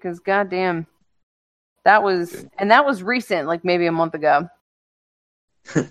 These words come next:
Speaker 2: Yeah, it's funny. We've also really seen each other in action, uh,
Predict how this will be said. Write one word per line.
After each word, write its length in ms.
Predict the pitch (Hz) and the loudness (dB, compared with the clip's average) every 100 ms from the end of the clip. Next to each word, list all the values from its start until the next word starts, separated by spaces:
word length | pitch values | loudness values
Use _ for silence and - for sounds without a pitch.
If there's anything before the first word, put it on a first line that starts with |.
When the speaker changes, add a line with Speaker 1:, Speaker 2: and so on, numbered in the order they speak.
| _ - - - - | _ -20 -18 -20 -6
Speaker 2:
Yeah, 100 | 139 | -2
it's 100 | 147 | 0
funny. 220 | 175 180 | 2 2
We've 260 | 151 165 165 147 | 4 0 0 0
also 380 | 175 196 196 | 0 2 0
really 380 | 131 107 135 151 | -2 0 0 0
seen 280 | 123 139 139 | 0 -2 -2
each 180 | 123 - | -2 0
other 280 | 123 120 104 | 2 2 0
in 60 | |
action, 760 | 95 92 123 - 117 92 87 90 _ _ | -4 -2 -2 -2 -4 -6 -10 -16 _ _
uh, 420 | 101 95 90 85 | -4 -2 -2 -4